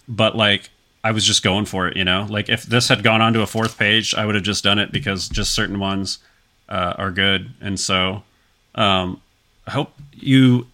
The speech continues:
everybody enjoyed listening. Uh, again, if you're having, uh, struggles with mental health, please do, uh, seek help for that because, uh, it's a very, very, uh, isolating and lonely experience, uh, for,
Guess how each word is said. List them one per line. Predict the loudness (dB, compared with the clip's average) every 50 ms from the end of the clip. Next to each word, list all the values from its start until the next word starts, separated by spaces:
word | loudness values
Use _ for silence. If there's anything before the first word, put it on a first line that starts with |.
| -4 -2
everybody | 0 2 4 4 4 4 4
enjoyed | 4 4 4 4 4 4
listening. | 4 2 -2 -2 -2 -2 -4 -4 -4 -6 -8 -4 0
Uh, | 2 4 4 4 2 2
again, | 0 2 2 2 2 2 0 -4 -6
if | -6 -4
you're | -2 0
having, | 2 2 2 0 -2 -8 -10 -8 -6 -6 -6 -6 -6
uh, | -4 -4 -4 -6 -8 -10 -12
struggles | -8 -6 -4 -2 0 0 0 0 -2 -2
with | -4 -6 -4
mental | -6 -4 -4 -4 -4
health, | -2 -2 -4 -4 -6
please | -8 -4 -4 -2 -2 -2 -4 -6 -8 -10 -12 -12
do, | -6 -4 -4 -4 -4 -6 -8 _ -14 -10
uh, | -6 -6 -6 -6 -8 -10 -12 -12
seek | -10 -8 -6 -6 -6 -6 -6
help | -6 -6 -6 -6
for | -8 -6
that | -2 -2 -2 -2 -4 -8
because, | -12 -8 -6 -6 -6 -6 -8 -10 -14 _ _ _ _ _ _ _ _ _ _ _ -4
uh, | -2 0 0 0 0 -2 -4
it's | -8 -8 -6
a | -8 -4
very, | -2 -2 -2 -2
very, | -2 -2 0 0 0 2 0 0 -2 -6 -10 _ _ -8
uh, | -4 -2 -2 0 0
isolating | -2 -2 -2 -2 -4 -2 0 0 2 2 0 0 -2
and | -2 -4
lonely | -4 -4 -4 -2 -2 -2
experience, | -4 -4 -6 -8 -6 -4 -2 -2 -2 -2 -4 -4 -6 -6 -8 -10 _ -10
uh, | -10 -8 -8 -8 -10 -10
for, | -10 -8 -8 -6 -6 -8 -8 -12